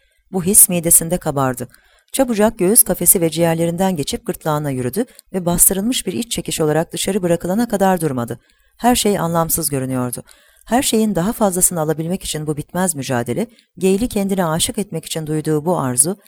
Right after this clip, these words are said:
hatta Gail'in kendisi bile. Üzerine gelen bu coşkunluk içinde birer birer solarak halelerini kaybettiler. Onu artık sevmiyor değildi. Tam aksine daha da fazla sevdiğini hissediyordu. Daha fazla ama daha farklı bir biçimde.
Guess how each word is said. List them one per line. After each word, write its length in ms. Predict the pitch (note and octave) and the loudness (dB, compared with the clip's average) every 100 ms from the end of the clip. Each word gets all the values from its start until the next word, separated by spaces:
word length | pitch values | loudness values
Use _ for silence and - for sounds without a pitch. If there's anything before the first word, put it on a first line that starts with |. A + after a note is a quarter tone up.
| _ | _
hatta 360 | A3+ - G3 F#3 | -8 -2 -2 0
Gail'in 320 | F3 E3+ F3+ | 0 0 -2
kendisi 480 | F3+ D#3+ D3 D3 B2 | -4 -2 0 0 -2
bile. 180 | A#2 - _ _ _ _ _ _ _ | -8 -12 _ _ _ _ _ _ _
Üzerine 360 | F#3 A#3 C4 D4+ | 2 2 4 2
gelen 320 | A#3+ G#3 G#3+ | 2 2 0
bu 80 | G3+ | 0
coşkunluk 520 | F#3+ F#3+ G#3+ G#3+ A#3+ | -2 -2 -4 -4 -4
içinde 380 | - C3+ D3 G#3+ | -6 -4 -2 0
birer 280 | F#3 A#3+ F#3 | 2 2 2
birer 200 | E3+ E3 | 2 2
solarak 440 | F3+ E3+ F#3 - | 2 2 0 0
halelerini 480 | F3+ F3 E3+ E3 A3+ | 0 0 0 0 -2
kaybettiler. 640 | G3 D#3+ B2 - A#2+ A#2+ - _ _ _ | -2 -2 -2 -4 -4 -6 -10 _ _ _
Onu 220 | - F#3 F#3+ | -6 -2 -2
artık 280 | F#3 G3+ | -2 0
sevmiyor 500 | - G#3+ F#3+ F3 B3 | 2 2 2 0 -2
değildi. 380 | C4 A3 B2+ A#2 - _ _ - | 0 -2 -2 -6 -10 _ _ -2
Tam 180 | B3+ A3+ | 0 2
aksine 400 | D#3+ - D3+ A3 - | 2 0 -2 -6 0
daha 200 | G3+ A3+ | 2 2
da 100 | G3+ | 4
fazla 320 | E3 D#3+ D#3+ | 2 2 2
sevdiğini 500 | - C#3+ C#3 C3+ C#3 | 2 0 -2 -4 2
hissediyordu. 640 | C#3 D3 B2+ B2+ B2 B2 - _ _ - | 2 2 0 -4 -4 -8 -14 _ _ 0
Daha 180 | E3+ F3+ | 0 2
fazla 440 | D3+ C3+ D3 A3+ - _ | 0 0 2 0 -2 _
ama 220 | F3+ F#3 | -2 0
daha 180 | D#3+ E3+ | 2 0
farklı 380 | - D#3+ - D3 | 0 -2 -2 -4
bir 140 | C3 | -4
biçimde. 420 | B2 - B2+ A#2+ | -4 -6 -6 -6